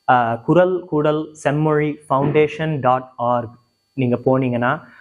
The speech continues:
அதுல திருக்குறள் டேப்ல நூத்தி முப்பத்தி மூணு ட்ராக் இருக்கும். நீங்க அந்த ட்ராக் எது வேணாலும் கிளிக் பண்ணி நீங்க கேளுங்க.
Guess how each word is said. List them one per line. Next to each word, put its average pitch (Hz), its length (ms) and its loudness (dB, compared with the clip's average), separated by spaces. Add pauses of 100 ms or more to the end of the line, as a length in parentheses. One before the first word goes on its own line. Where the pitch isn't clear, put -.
(140)
அதுல 139 260 2
திருக்குறள் 170 720 0
டேப்ல 131 640 -2 (400)
நூத்தி 214 400 2
முப்பத்தி 151 440 -2
மூணு 143 640 -2 (280)
ட்ராக் 143 300 0
இருக்கும். - 320 -6 (720)
நீங்க 139 220 4
அந்த 131 240 2
ட்ராக் 160 260 2
எது 143 280 2
வேணாலும் 156 500 0
கிளிக் 151 320 -4
பண்ணி 143 400 -2
நீங்க 123 160 -6
கேளுங்க. 139 640 0